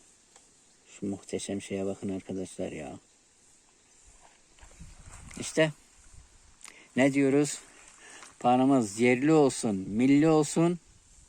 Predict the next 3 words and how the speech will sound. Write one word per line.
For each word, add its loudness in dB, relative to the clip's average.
bizim 0
olsun. -6
Maceraya 8